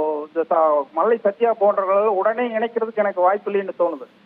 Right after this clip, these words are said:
ஏன்னு கேட்டீங்கன்னா, அந்த கட்சியில இன்னும் பெரும்பான்மையான ஆறுகள்லாம் இருக்கிறாங்கன்னு சேர்த்துக்கிட்டு அந்த கட்சியை பயிலாக விவகாரம், ஏன்னா இவர் துணை பொதுச் செயலாளர் இருக்கிறாரு, அதனால வந்து அவர் கூட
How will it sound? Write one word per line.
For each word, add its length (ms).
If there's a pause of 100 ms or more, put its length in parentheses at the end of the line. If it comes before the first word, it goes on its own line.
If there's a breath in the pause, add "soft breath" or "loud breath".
ஏன்னு 260
கேட்டீங்கன்னா, 520
அந்த 180
கட்சியில 480 (180)
இன்னும் 300
பெரும்பான்மையான 640
ஆறுகள்லாம் 480
இருக்கிறாங்கன்னு 460 (100)
சேர்த்துக்கிட்டு 680 (320)
அந்த 180
கட்சியை 580
பயிலாக 460
விவகாரம், 640 (580)
ஏன்னா 180
இவர் 180
துணை 180
பொதுச் 220
செயலாளர் 360
இருக்கிறாரு, 360 (360)
அதனால 440
வந்து 540
அவர் 260
கூட 260